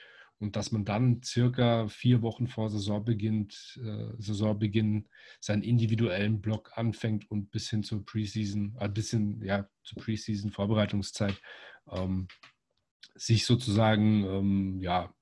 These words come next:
vorbereitet hat, um die Vorbereitung optimal zu überstehen. Weil du siehst natürlich im ersten Training schon, welche Spieler haben was gemacht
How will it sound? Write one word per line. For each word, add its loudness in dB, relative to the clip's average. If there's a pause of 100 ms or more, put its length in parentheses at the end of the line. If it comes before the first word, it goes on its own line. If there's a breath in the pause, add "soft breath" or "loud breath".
vorbereitet 6
hat, 0
um 8 (380 soft breath)
die -2
Vorbereitung 2
optimal 0
zu -4
überstehen. -2
Weil 0
du 0
siehst 4
natürlich 6
im 4
ersten 2
Training 6
schon, 2
welche 2
Spieler 2
haben 0
was -2
gemacht 2